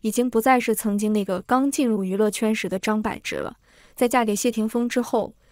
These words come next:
她过惯了豪门的生活，所以在拍戏的时候也出现各种的耍大牌的事件。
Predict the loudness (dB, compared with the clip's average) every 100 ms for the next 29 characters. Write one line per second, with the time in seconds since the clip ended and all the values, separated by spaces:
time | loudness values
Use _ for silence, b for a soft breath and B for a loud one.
0 | _ -6 2 2 6 4 4 -2 -4 0
1 | 2 2 0 -2 -4 -8 -12 -12 b b
2 | b 0 4 4 4 0 0 0 0 -2
3 | -2 -6 -4 -6 -8 b b b -2 0
4 | 0 2 2 2 2 2 -4 -6 -4 -4
5 | -2 -4 -4 -6 -4 -2 -4 -6 -8